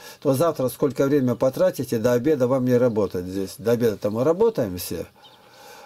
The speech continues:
Ну и тут они двое. С удовольствием тут.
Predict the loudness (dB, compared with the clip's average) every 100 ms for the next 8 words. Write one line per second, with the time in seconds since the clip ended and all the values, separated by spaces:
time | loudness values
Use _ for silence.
0 | -20 _ -8 -2 0 2 2 0 -4 -8
1 | -12 -10 -8 -6 -6 -4 0 0 0 -6
2 | -14 _ _ _ -14 -4 -2 0 -4 -8
3 | -12 -14 -16 -18